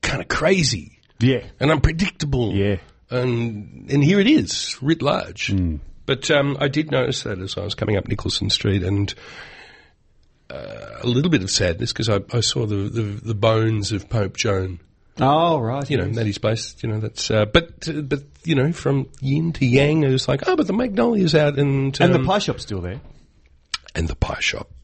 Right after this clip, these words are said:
Speaker 2: Mm.
Speaker 1: even though it's not open on a Sunday.
Speaker 2: No, much to my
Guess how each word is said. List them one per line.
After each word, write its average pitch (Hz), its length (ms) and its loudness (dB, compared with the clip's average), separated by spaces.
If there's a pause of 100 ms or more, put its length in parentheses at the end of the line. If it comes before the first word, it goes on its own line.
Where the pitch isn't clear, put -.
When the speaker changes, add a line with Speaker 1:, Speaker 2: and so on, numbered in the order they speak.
(120)
Speaker 2:
Mm. 82 360 -2
Speaker 1:
even 87 200 -8
though 78 80 -6
it's - 200 -10
not 90 120 -4
open 80 300 -8
on 76 120 -10
a 73 60 -14
Sunday. 82 340 -6 (140)
Speaker 2:
No, 101 320 0
much 98 280 -6
to 101 80 -4
my 85 300 -4